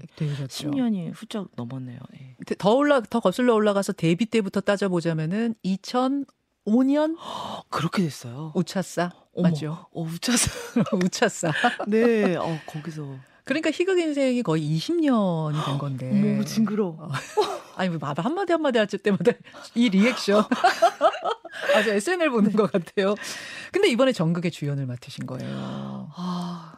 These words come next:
Speaker 2: 근데 사실 이게
Speaker 1: 네.
Speaker 2: 뭐,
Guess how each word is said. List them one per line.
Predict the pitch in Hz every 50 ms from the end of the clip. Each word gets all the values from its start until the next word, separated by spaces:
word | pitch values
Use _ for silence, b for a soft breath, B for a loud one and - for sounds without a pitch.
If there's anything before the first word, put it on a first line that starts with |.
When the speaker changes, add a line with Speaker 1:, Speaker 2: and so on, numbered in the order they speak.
| - -
Speaker 2:
근데 | - - 185 202
사실 | 196 - 381 415 - - 311 233
이게 | 185 - - 233 220 220 226 240 240 233 214 180 156 139 143
Speaker 1:
네. | - - - - - - - - - - _ _ - 147
Speaker 2:
뭐, | 139 139 143 143 139 135 127